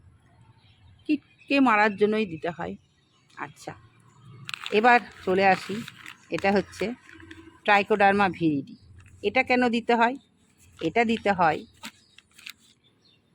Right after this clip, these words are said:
আমি সমর ভাইয়ের মুখে শুনেছি, ট্রাইকোডার্মা ভিরিডি, ভিরিডি, আমারও খুব শখ হলো, "বাহ, আমিও তো দি-, এটা ইউজ করতে পারি", তাই নিয়ে এসেছি। এটার কাজ হলো,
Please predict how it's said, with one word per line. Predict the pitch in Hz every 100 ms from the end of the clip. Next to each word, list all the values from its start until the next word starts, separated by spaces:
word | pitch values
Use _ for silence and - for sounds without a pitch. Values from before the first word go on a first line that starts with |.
| -
আমি | 254 285
সমর | 240 226 233
ভাইয়ের | 233 233
মুখে | 214 240 226
শুনেছি, | - 196 202 - 202 208 _ _ -
ট্রাইকোডার্মা | 151 147 180 190 190
ভিরিডি, | 180 185 185 185
ভিরিডি, | 180 185 -
আমারও | 185 214 233
খুব | 233 233
শখ | - 196 185
হলো, | 202 190 - -
"বাহ, | 208 - _
আমিও | 160 165 214 214
তো | 202
দি-, | 196 180 -
এটা | 185
ইউজ | 185 180 185
করতে | - 170 151
পারি", | 160 156
তাই | 196 220
নিয়ে | 196 170
এসেছি। | 170 - 220 _ _ _ -
এটার | 180 285 262
কাজ | - 160 151
হলো, | 160 175